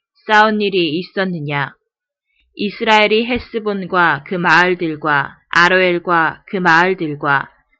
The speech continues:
아르논 강가에 있는 모든 성읍에 거주한 지 삼백 년이거늘 그동안에 너희가 어찌하여 도로 찾지 아니하였느냐? 내가 네게 죄를 짓지 아니하였거늘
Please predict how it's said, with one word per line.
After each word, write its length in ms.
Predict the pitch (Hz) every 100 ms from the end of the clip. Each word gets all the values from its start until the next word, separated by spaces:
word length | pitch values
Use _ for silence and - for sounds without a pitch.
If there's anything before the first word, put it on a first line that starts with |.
| -
아르논 440 | 185 214 226 220
강가에 600 | - 185 185 220 208 208
있는 420 | 196 185 185 156
모든 380 | 175 190 208 233
성읍에 460 | 233 254 233 226 202
거주한 600 | 208 175 190 196 190 170
지 240 | 165 165 143
삼백 360 | 240 233 233
년이거늘 760 | 220 202 180 160 151 147 135 _ _ _ _ -
그동안에 480 | 190 190 180 180
너희가 640 | 180 165 180 - 180 156 120
어찌하여 640 | - 180 - 226 214 185 170
도로 340 | 190 185 196
찾지 520 | - 196 - - 170
아니하였느냐? 1040 | 147 170 196 196 180 160 151 147 147 131 _ _ _ _ _ _ _ _ _ _ _
내가 300 | 190 190 214
네게 320 | 196 190 208
죄를 420 | 202 202 190 214
짓지 320 | 214 214 -
아니하였거늘 1000 | 196 180 196 202 190 175 - 160 160 139